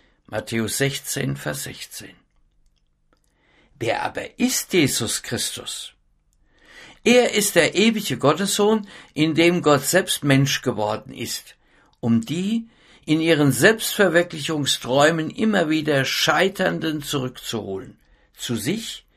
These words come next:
als dem Spender allen Lebens. Denn nur in der Gemeinschaft mit Gott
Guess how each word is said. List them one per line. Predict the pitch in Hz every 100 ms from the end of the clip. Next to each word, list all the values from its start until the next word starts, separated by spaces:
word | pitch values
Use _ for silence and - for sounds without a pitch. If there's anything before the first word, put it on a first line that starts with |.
| _ _ _
als | - 123 -
dem | 117 110
Spender | - - 123 160 170 -
allen | 127 139 139
Lebens. | 107 98 - 98 - - - _ _ _ _ - - - -
Denn | 151 143 165
nur | 254 240 175
in | 147 139
der | 135
Gemeinschaft | 120 120 127 165 220 - 175 - -
mit | 113 -
Gott | 139 165 -